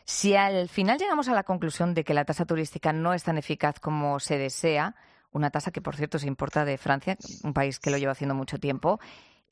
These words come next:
¿qué otras alternativas se podrían explorar? ¿Hay algún país que haya encontrado una fórmula mágica que sí funcione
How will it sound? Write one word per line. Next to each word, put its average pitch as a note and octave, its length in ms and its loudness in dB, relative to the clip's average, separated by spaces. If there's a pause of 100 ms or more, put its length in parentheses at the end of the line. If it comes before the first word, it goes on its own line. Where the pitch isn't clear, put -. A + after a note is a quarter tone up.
(220)
¿qué B3 180 4
otras D4+ 260 0
alternativas F3 680 2
se E3+ 120 2
podrían D#3+ 440 2
explorar? D3 600 2
¿Hay F#3+ 220 2
algún A#3+ 380 2
país F#3 320 0
que F#3+ 80 2
haya F3+ 80 2
encontrado F3 340 2
una E3 200 0
fórmula D#3+ 580 2
mágica D3 460 2
que C#3 160 -4
sí F3+ 180 0
funcione D3+ 560 -2